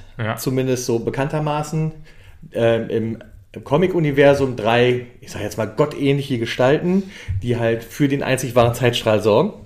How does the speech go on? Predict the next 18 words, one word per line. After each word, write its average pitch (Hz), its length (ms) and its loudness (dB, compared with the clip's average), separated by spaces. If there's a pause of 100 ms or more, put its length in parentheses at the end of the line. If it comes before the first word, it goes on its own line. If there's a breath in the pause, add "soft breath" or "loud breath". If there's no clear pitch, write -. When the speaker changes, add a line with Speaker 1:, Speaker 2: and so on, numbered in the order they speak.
Speaker 2:
tatsächlich 151 460 2
auch. 196 200 0 (300 loud breath)
Also 117 160 -2
Speaker 1:
Hm. 117 60 -6
Speaker 2:
die 117 120 -4
Zeit 120 480 0
beobachten, 156 640 0
gucken, 123 300 -4
dass 117 160 0
halt 113 180 0
nichts 127 220 -8
irgendwie 123 240 -6
komplett 131 320 2
aus 156 120 0
dem 110 80 -6
Ruder 170 260 2
läuft. 180 340 4 (580 loud breath)
Ähm, 123 540 0